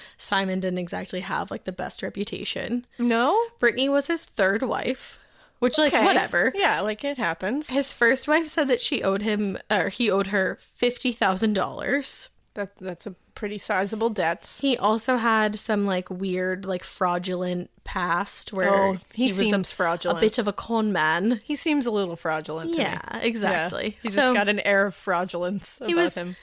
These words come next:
Speaker 1: he was a bit of a con man.
Speaker 2: If
Speaker 1: And
Speaker 2: you will.
Speaker 1: people had warned Brittany about marrying or even just being involved with him. They were like, "Yeah, like,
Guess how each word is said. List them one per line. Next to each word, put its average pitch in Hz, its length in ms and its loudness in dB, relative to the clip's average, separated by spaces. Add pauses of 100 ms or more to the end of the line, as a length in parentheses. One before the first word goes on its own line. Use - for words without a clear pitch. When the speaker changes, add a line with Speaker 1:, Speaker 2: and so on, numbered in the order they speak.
(160)
Speaker 1:
he - 140 -2
was 392 160 2
a 381 60 -6
bit 427 160 2
of 403 80 -4
a 427 60 2
con 392 420 2
man. 190 500 -2
Speaker 2:
If 247 80 4
Speaker 1:
And 233 160 6
Speaker 2:
you 214 140 0
will. 196 360 -4 (140)
Speaker 1:
people 294 440 2
had 247 200 2
warned 196 460 2
Brittany 190 320 0
about 180 260 -2
marrying 185 500 -2
or 180 140 -2 (160)
even 233 320 2
just 247 200 0
being 214 220 4
involved 185 380 -2
with 196 120 -10
him. 185 220 -8
They 190 120 -8
were 196 80 -8
like, 202 280 -8
"Yeah, 320 220 2
like, 311 280 -2